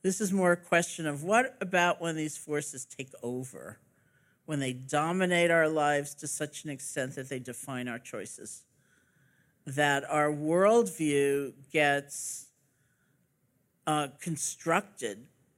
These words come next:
by the characteristics of those forces. So one of the characteristics of those states, again, not when we just feel them, but when they're really dominant, is kind of tunnel vision,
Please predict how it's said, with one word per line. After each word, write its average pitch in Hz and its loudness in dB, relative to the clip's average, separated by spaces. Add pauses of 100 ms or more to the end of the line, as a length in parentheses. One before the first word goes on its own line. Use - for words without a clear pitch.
(400)
by 156 2
the 156 -4
characteristics 147 -4
of 131 -8
those 123 -4
forces. 113 -12
So 143 -2 (380)
one 208 4
of 254 4
the 240 4
characteristics 170 2
of 147 -2
those 139 0
states, - -6
again, 147 0
not 151 -2
when 151 -6
we 143 -6
just 127 -14
feel 196 -2
them, 127 -4
but 131 -10
when 135 -8
they're 123 -10
really 123 -6 (840)
dominant, 143 -2 (720)
is 151 2
kind 165 -2
of 151 -8
tunnel 143 -6
vision, 120 -8